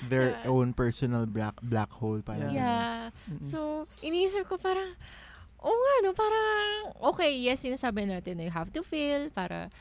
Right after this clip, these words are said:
Speaker 2: um, and then you learn from your failures. Okay lang you fail from this. Pero those people din naman nasan-, nasanay na puro successes, eh, may iba din silang version of black holes.
Speaker 3: Mm-mm.
Speaker 2: Diba?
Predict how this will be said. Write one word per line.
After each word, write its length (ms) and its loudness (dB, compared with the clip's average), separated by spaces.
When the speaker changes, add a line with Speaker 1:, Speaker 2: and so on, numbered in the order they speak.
Speaker 2:
um, 480 -6
and 240 0
then 80 -2
you 160 6
learn 240 6
from 240 -2
your 80 2
failures. 420 4
Okay 220 0
lang 180 2
you 140 -2
fail 240 -4
from 480 -2
this. 320 -2
Pero 400 2
those 320 4
people 320 2
din 240 2
naman 240 0
nasan-, 400 -2
nasanay 500 -2
na 220 0
puro 220 2
successes, 960 -8
eh, 340 2
may 180 4
iba 220 -2
din 160 -4
silang 240 -6
version 400 -6
of 80 -4
black 320 -2
holes. 840 -14
Speaker 3:
Mm-mm. 180 -4
Speaker 2:
Diba? 380 -6